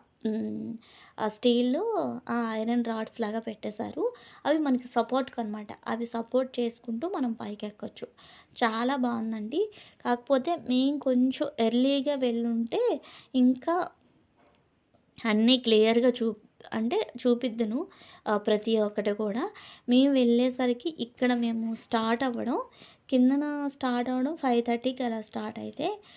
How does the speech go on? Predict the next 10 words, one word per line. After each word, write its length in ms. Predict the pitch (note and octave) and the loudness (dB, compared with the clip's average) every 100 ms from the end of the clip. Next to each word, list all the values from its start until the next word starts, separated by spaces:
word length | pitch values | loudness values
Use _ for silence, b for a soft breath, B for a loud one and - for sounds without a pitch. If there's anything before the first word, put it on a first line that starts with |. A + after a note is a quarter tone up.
| B B - | B B -4
ఆ, 60 | |
పైకెళ్ళేసరికి 880 | A#3 A#3 A#3 B3+ C4+ B3+ B3 B3 C#4 | 0 2 2 2 2 2 2 0 -2
సిక్స్ 320 | D#4 B3 - | -4 -4 -2
అయిందండి. 580 | A3 A3+ A#3 A3+ G#3+ F#4+ | -2 -2 -4 -4 -4 -4
మాకు 260 | D4+ A#3+ A3+ | -2 -2 -4
కరెక్ట్‌గా 540 | A#3 G#3+ G#3 - B3 | -4 -4 -4 -6 -4
హాఫ్ 320 | D#4 A3+ A3 A#3 | -4 -4 -4 -2
అన్ 80 | |
అవర్ 180 | G#3+ A3 | -2 -2
పట్టింది 480 | A#3 G#3+ - A2 A2 | -4 -6 -6 -8 -10